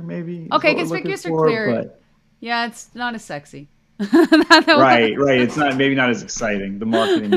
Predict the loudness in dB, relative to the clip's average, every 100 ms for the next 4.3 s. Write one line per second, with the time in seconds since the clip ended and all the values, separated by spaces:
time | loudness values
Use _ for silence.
0 | 0 -4 -6 -2 -2 0 -2 -4 -8 -10
1 | -10 -12 -10 -10 -10 -8 -6 -6 -8 -10
2 | -6 -2 -2 -2 -4 -4 -6 -6 -10 -12
3 | -12 -6 -6 -4 -2 -2 -4 -6 -6 -6
4 | -8 -10 -16